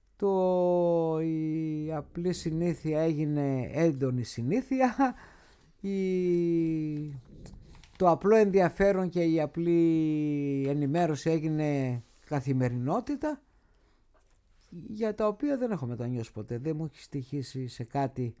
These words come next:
να πω "κακώς επέλεξα, ήρθαν τα πράγματα να γίνω αεκ".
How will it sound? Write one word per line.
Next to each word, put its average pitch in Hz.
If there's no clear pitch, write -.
να 123
πω 139
"κακώς 131
επέλεξα, 127
ήρθαν 143
τα 135
πράγματα 135
να 131
γίνω 127
αεκ". 117